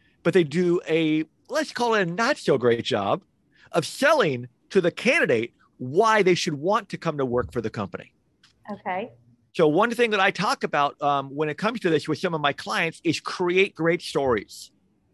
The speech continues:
Speaker 2: Okay.
Speaker 1: Create many stories as to why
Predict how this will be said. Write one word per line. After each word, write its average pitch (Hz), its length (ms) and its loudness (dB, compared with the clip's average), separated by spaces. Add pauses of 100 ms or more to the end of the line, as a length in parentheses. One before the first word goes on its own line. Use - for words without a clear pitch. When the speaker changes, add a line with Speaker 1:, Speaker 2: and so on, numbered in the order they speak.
(180)
Speaker 2:
Okay. 220 360 -4 (360)
Speaker 1:
Create 190 360 2
many 208 300 2
stories 214 540 2
as 160 200 2
to 156 240 -4 (140)
why 143 840 2